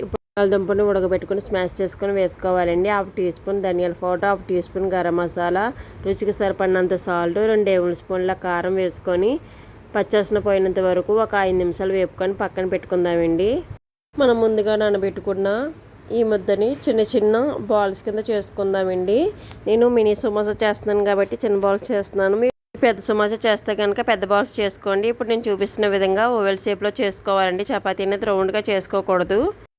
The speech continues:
మిడిల్లో కట్ చేసుకొని ఒక పార్ట్ని తీసుకొని ఇలాగ ఆ చివర ఈ చివర ఇలా మడత పెట్టాలండి. మడత పెట్టి ఫోల్డ్, ఇలా ఫోల్డ్ చేయాలి. చేసిన తర్వాత మనం మధ్యలోని బాగా గట్టిగా నొక్కాలండి, లేకపోతే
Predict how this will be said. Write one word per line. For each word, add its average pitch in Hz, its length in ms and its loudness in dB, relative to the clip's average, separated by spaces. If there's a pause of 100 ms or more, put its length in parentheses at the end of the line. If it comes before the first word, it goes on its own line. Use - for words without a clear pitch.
(220)
మిడిల్లో 220 300 4 (100)
కట్ 269 240 -2
చేసుకొని 208 500 0 (160)
ఒక - 200 -12
పార్ట్ని 208 520 2
తీసుకొని 208 560 0 (1400)
ఇలాగ 214 260 4 (140)
ఆ - 20 0 (120)
చివర 214 280 2 (120)
ఈ 214 40 0 (120)
చివర 202 240 0
ఇలా 214 180 2
మడత 190 260 -2
పెట్టాలండి. 190 560 0 (100)
మడత 202 180 0 (100)
పెట్టి 214 260 2 (120)
ఫోల్డ్, 208 300 4 (200)
ఇలా 208 140 4 (100)
ఫోల్డ్ 202 360 4
చేయాలి. 190 420 2 (760)
చేసిన 226 400 2
తర్వాత 220 340 4 (140)
మనం 220 200 2 (180)
మధ్యలోని 214 600 0 (560)
బాగా 208 220 4 (100)
గట్టిగా 208 380 -2 (580)
నొక్కాలండి, 208 680 2
లేకపోతే 196 380 0